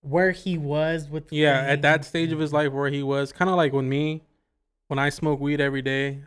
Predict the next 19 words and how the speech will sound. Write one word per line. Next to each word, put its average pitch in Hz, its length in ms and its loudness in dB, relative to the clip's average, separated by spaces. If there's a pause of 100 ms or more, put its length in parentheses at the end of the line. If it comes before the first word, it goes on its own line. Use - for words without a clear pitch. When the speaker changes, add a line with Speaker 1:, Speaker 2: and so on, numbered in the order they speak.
Speaker 2:
I 135 140 -2
take 135 320 0
these 127 300 -2
tolerance 135 440 0
breaks 135 280 -6
for, 127 160 -8
like, 123 80 -14
two - 140 -10
or 135 100 -2
three 135 160 -4
weeks, 131 480 -6 (120)
Speaker 1:
Mm-hmm. 127 200 -10 (320)
Speaker 2:
and 131 100 -4
then 127 80 0
I 123 80 0
come 123 180 -4
back 123 200 0
to 120 100 -14
it. 113 100 -20